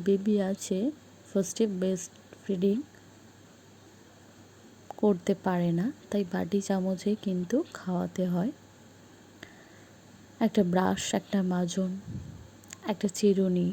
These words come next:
একটা গার্ডার, এগুলো অবশ্যই ব্যাগে রাখবে, প্রয়োজনে লাগতে পারে।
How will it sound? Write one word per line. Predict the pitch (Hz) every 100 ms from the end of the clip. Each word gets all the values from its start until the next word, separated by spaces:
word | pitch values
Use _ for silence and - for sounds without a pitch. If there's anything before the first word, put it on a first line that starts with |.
| 220 - - - - 190
একটা | - 180
গার্ডার, | 190 180 175 185 180 214 - - - - - - - - - - -
এগুলো | 196 208 240 196
অবশ্যই | 185 208 - - 269 202
ব্যাগে | 175 180 175
রাখবে, | 165 - 226 294 - - - - - - - - -
প্রয়োজনে | 208 196 185 180 175
লাগতে | 170 - 175 170
পারে। | 170 165